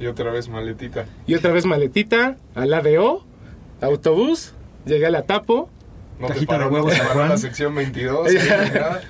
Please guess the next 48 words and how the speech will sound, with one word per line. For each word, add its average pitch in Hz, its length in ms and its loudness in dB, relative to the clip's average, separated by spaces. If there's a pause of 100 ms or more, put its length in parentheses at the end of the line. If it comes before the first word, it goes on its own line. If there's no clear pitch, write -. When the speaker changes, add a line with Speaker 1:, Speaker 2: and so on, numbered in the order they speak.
Speaker 2:
No, 151 200 2
llegué 156 220 2
a 165 40 2
la 165 140 2
Tapo, 208 400 0 (200)
y 156 100 0
ahí 170 140 4
empezó 208 400 0
los 165 160 0
Players, 233 400 2
y 175 180 -2
justo 202 260 0
empieza, 165 400 0
empezó 151 320 -2
como 143 360 0
este 151 180 0
tema 160 260 2
de 139 100 4
llegar 139 260 2
a - 20 4
hacer, 156 260 2
a 123 40 -2
hacer 147 200 0
notas 156 300 2
que - 100 -2
no 139 120 0
se 135 80 0
habían 131 160 2
escrito 139 480 -2 (100)
en 135 180 4
ese 131 200 2
medio 131 240 4
en 127 80 0
ese 120 160 -4
momento, 110 320 0
Speaker 1:
Que, 117 60 4
Speaker 2:
¿no? 127 80 2
Speaker 1:
que 185 60 4
eso, 226 300 0
eso 220 140 -2
lo 180 100 2
hablábamos, 127 500 -2
este, 104 600 -6
afuera 123 240 2
del 120 100 2
aire, 131 180 4
o 104 60 -2
sea, 117 240 -2